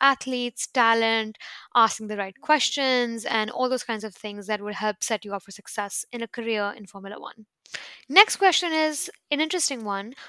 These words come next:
How do journalists prepare their subjects and their questions? Now,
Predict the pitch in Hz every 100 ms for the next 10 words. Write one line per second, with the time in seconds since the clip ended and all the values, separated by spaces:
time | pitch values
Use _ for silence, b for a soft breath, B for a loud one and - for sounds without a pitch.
0 | B - 320 359 381 269 277 269 277 277
1 | - 269 269 240 233 233 240 - 233 214
2 | - 233 220 - 220 214 208 - 214 214
3 | - - 247 - B B B B B _
4 | 269 294 285 277 277